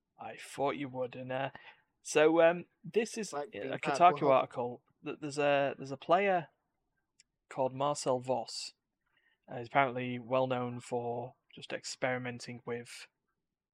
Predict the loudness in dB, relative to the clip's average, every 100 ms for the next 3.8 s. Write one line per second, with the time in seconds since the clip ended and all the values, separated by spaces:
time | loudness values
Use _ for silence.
0 | _ _ _ _ 2 2 2 4 2 2
1 | -2 0 0 -2 -6 -10 -10 -8 -4 -4
2 | -4 -8 -8 -10 -10 -12 _ _ _ _
3 | _ -20 -20 -8 -6 -6 -10